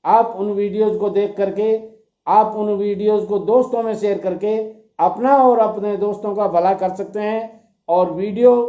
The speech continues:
पसंद आता है तो comments के द्वारा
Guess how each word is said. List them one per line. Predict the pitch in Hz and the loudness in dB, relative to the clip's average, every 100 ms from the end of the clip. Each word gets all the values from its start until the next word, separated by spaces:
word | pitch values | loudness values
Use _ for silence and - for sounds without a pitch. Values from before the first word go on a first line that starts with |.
| 240 - _ _ _ _ - | -6 -16 _ _ _ _ -6
पसंद | 180 262 269 | -4 -2 2
आता | 233 214 214 | 2 2 4
है | 214 233 233 - - _ - | 4 4 2 -6 -20 _ -10
तो | 180 - | -10 -2
comments | 196 226 285 - | -2 2 0 0
के | 240 | 0
द्वारा | 196 196 208 | 2 2 4